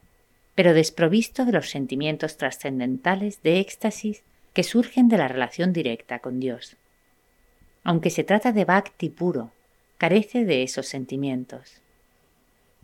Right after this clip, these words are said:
El más secreto de todos los secretos se da al final del capítulo dieciocho,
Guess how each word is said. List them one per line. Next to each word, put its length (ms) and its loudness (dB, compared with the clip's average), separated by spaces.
El 140 4
más 200 4
secreto 520 -2
de 140 0
todos 440 2
los 120 -2
secretos 680 -6
se 200 -2
da 180 6
al 100 4
final 400 -2
del 160 2
capítulo 460 -4
dieciocho, 680 -10